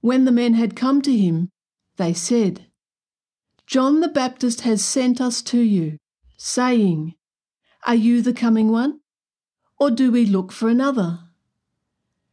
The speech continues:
And that very hour he cured many of infirmities,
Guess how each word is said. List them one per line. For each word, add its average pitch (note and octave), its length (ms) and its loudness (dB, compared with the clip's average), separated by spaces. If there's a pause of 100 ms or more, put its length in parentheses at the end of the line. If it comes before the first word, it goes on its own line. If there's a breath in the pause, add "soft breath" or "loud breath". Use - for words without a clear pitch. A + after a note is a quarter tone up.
(360)
And A3+ 240 2
that A3 220 0
very C4 580 0
hour F3+ 480 -2 (200 soft breath)
he A3+ 220 0
cured G#3+ 600 0
many A#3 460 2
of B3 220 -4
infirmities, F#3 840 0